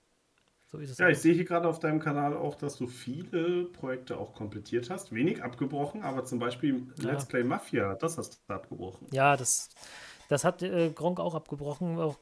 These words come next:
Speaker 1: ge-, mit
Speaker 2: Und dann
Speaker 1: aus
Speaker 2: wolltest du ihm nachmachen.
Speaker 1: <laughs> Nee, eigentlich gar nicht. Ich wollt's eigentlich durchziehen. Aber es hat sich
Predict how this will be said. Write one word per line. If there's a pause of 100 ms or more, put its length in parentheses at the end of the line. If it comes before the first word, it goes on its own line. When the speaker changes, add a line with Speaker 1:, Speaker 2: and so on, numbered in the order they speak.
Speaker 1:
ge-, (360)
mit
Speaker 2:
Und
dann
Speaker 1:
aus
Speaker 2:
wolltest
du
ihm
nachmachen.
Speaker 1:
<laughs>
Nee,
eigentlich
gar
nicht.
Ich
wollt's
eigentlich
durchziehen. (480)
Aber
es
hat
sich